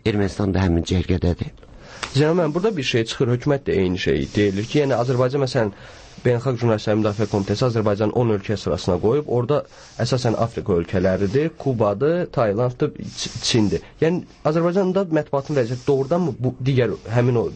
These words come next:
Speaker 2: göstərilən siyahdakı ölkələrdəki kimi pisdir?
Speaker 1: Təsəvvür edin, bugün biz Ümumdünya Azad Mətbuat Gününü qeyd edirik. Bu mətbuat min doqquz yüz doxsan ikinci ildən, deməli,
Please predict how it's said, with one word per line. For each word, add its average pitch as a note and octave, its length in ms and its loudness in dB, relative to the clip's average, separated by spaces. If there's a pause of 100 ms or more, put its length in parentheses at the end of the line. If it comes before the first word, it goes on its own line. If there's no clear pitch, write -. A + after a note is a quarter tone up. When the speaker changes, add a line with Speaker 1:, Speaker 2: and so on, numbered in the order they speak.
Speaker 2:
göstərilən A2+ 420 0
siyahdakı G#2+ 480 0
ölkələrdəki G#2 640 0
kimi F2 180 0
pisdir? - 380 -4 (560)
Speaker 1:
Təsəvvür D3 320 2
edin, C#3 180 2 (180)
bugün D3 300 2
biz C#3 240 -2
Ümumdünya A#2+ 600 2
Azad A#2 340 0
Mətbuat G#2 400 -2
Gününü D#2+ 260 2
qeyd F2 300 2
edirik. C#2+ 340 -2 (260)
Bu C3 120 4
mətbuat A#2+ 320 -2
min B2+ 180 2
doqquz G#2 300 -2
yüz F2+ 80 -6
doxsan G2+ 320 0
ikinci F#2+ 340 0
ildən, F2 300 0 (360)
deməli, F2 280 4